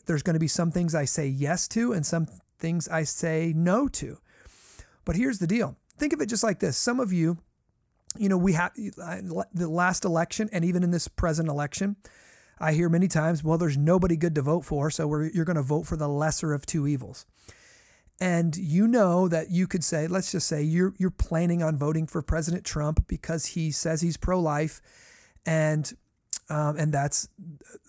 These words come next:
your top value, maybe even a single issue, you're a single issue voter.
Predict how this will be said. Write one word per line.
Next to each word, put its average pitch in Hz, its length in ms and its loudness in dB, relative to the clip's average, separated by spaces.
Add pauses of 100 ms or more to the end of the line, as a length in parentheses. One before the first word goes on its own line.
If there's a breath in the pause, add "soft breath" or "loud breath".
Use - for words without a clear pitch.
(160)
your 190 140 -6
top 151 260 -2
value, 156 300 0
maybe 160 200 0
even 156 140 -2
a 139 60 -2
single 160 340 -2
issue, 147 380 -4
you're 147 160 -4
a 131 40 -4
single 147 300 -4
issue 143 220 -6
voter. 139 280 -2